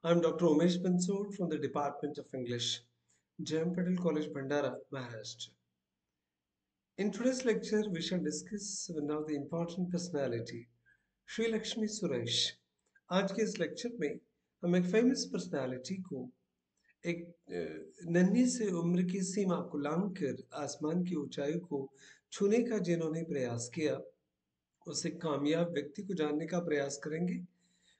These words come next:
Uh, we try to understand the successful people, entrepreneurs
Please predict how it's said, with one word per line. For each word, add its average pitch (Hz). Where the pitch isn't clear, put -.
Uh, 175
we 175
try 208
to 247
understand 220
the 190
successful 180
people, 226
entrepreneurs 196